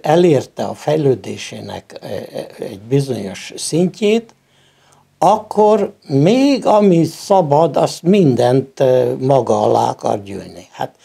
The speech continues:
nem véletlen az, hogy a, a, ö, környezetvédelem is ma olyan fontossá vált, hogy szinte első számú probléma, első számú gond, és a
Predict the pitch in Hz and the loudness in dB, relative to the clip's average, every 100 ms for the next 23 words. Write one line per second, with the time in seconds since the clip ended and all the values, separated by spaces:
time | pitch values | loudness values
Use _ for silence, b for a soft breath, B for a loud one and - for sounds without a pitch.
0 | b b b - 214 156 131 127 127 123 | b b b -2 2 4 4 2 0 -2
1 | 139 156 156 156 120 117 107 - B B | 2 0 0 -2 0 0 -2 -6 B B
2 | B - 107 104 - - 123 107 101 101 | B -4 0 0 -4 -12 -10 -6 -6 -6
3 | - b b _ 180 202 165 117 110 110 | -12 b b _ 2 4 4 2 0 -4
4 | - 135 135 135 127 123 127 123 123 - | 0 2 2 2 2 2 0 -2 -6 -8
5 | 131 135 160 156 147 117 - 180 151 - | -2 0 2 2 2 0 0 2 2 -2
6 | 107 - 110 107 113 131 143 - 131 123 | -6 -6 -6 -2 0 2 0 -2 -2 -4
7 | B B - - 139 143 131 127 135 - | B B -10 -2 -2 0 2 2 0 -4
8 | 160 - 170 196 - 135 127 - 127 135 | -4 -2 0 0 0 -2 -2 -4 0 2
9 | 139 143 175 - - 156 160 123 117 110 | 2 2 0 -6 -6 0 0 2 0 2
10 | 131 151 156 - 127 - 117 117 123 117 | 2 2 2 0 -8 -10 -10 -8 -8 -6
11 | 127 170 139 127 123 110 127 | 2 2 2 0 -2 -2 -6